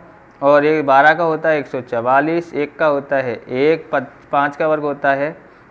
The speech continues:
पच्चीस, और छः, आठ का वर्ग होता है चौंसठ। Total मारते हैं तो तीन सौ सात आ जाता है। अब वी का square करते हैं तो यहाँ पर पन्द्रह का वर्ग करते हैं, तो पन्द्रह का वर्ग होता है दो सौ पच्चीस,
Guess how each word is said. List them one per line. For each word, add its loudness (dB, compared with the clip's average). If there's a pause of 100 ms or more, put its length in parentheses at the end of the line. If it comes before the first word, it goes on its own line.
(180)
पच्चीस, -2
और -2
छः, -4
आठ -2
का -4
वर्ग -2
होता -4
है -6
चौंसठ। -10
Total -4
मारते -2
हैं -8
तो -8
तीन -8
सौ -10
सात -6
आ -8
जाता -12
है। -16 (540)
अब 2
वी -2
का 2
square -4
करते 0
हैं -4
तो -4
यहाँ 0
पर 4
पन्द्रह -2
का 0
वर्ग 0
करते -4
हैं, -6
तो -6
पन्द्रह -2
का -4
वर्ग -2
होता -4
है 0
दो -4
सौ -6 (120)
पच्चीस, -6